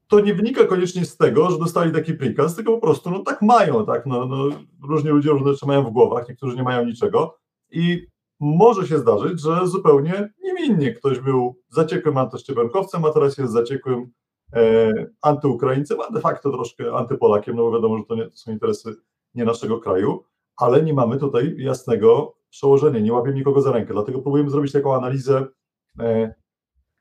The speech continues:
troszkę bardziej zaawansowaną niż w tym raporcie, właśnie polegającą na tak zwanej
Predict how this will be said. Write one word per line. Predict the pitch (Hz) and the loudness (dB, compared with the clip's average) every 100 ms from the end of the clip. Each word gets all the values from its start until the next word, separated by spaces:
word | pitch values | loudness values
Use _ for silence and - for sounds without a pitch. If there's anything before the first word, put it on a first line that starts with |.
| _ | _
troszkę | 185 185 190 | -4 -2 2
bardziej | 180 202 185 | 4 4 2
zaawansowaną | 160 156 156 175 175 | 2 0 0 0 0
niż | 151 | -2
w | - | 0
tym | |
raporcie, | 147 143 170 170 | 0 2 -2 -2
właśnie | 113 - 117 | -2 -2 -2
polegającą | 123 135 143 139 131 | 2 2 2 0 0
na | 131 123 117 | 0 0 -2
tak | 92 | -6
zwanej | 107 139 127 123 - | -2 -2 0 -6 -8